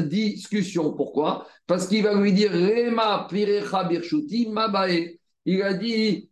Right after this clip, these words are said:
Tu peux très bien dire quoi ? Tu peux bien dire ton animal, qu'est-ce qu'il fait ici ? Qu'est-ce qu'il fait ici dans, dans, Vego Bereshut Amazik. » Non, j'ai, j'ai mal lu.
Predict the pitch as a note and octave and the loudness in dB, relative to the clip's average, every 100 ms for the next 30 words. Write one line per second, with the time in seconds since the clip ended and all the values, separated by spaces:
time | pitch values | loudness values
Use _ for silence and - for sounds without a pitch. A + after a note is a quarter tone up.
0 | - G3+ F#3 F#3+ - G3+ G3+ G#3 G3 F3 | -4 -2 0 -2 -2 0 2 2 2 0
1 | F3 - C#3+ E3+ - - - F3+ E3+ F3+ | 0 0 0 0 -4 -14 -6 -4 0 2
2 | F#3 F#3 G3+ - F#3+ F3+ E3+ F3+ G#3 F#3+ | 4 2 0 0 2 2 2 2 0 0
3 | - A3 G#3+ - G3 F3 F#3+ F#3 D#3 C#3+ | -2 -2 -2 -4 -6 -2 0 2 0 0
4 | G#3 B3 A#3+ - _ _ - A3+ F#3 - | 2 4 2 -2 _ _ 0 0 0 -2
5 | F#3 E3+ F#3+ F#3 D3 - G#3 A#3 - - | -2 0 0 0 -4 -2 -2 -2 -6 -10
6 | - C#3+ G#3 A3 A3+ G#3 A3 A3 F3 G#3 | -6 -2 0 2 2 4 2 0 0 2
7 | D#3+ - - D3+ F3 G#3+ G3+ G3 G3 G3 | 0 -4 -6 -2 0 2 2 2 0 -4
8 | - _ _ _ F3+ D3+ F#3+ E3+ G#3 A3 | -14 _ _ _ -6 -2 0 2 2 0
9 | G3 - G#3+ G3+ C3 C3+ - _ C#3 D3+ | -2 -2 0 0 0 -2 -6 _ -2 -2
10 | C#3 D3 C#3+ D3 D#3 D3+ C3 - | 0 0 2 2 2 2 -2 -6